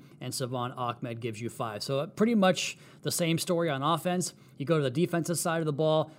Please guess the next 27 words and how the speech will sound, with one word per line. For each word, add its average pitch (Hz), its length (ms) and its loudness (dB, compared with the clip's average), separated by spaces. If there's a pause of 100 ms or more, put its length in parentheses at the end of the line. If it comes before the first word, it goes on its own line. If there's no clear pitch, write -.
(140)
Holland 160 420 2
played 139 200 0
all 151 400 2
eighty 143 260 0
snaps. 147 380 -2
Man, 143 180 2
he's 131 180 -2
getting 139 280 0
his 127 160 0
money's 135 240 0
worth 120 260 -6
this 123 160 -6
year, 123 140 -4
isn't 131 180 -2
he? 143 160 -2 (320)
Kader 165 240 0
Kohou, 160 480 4
Xavier 151 340 0
Howard 151 360 -2
played 143 200 0
all 143 220 2
but 135 160 -2
one 156 220 0
snaps 160 360 -4
in 165 60 -4
the 160 80 -2
game. 160 340 0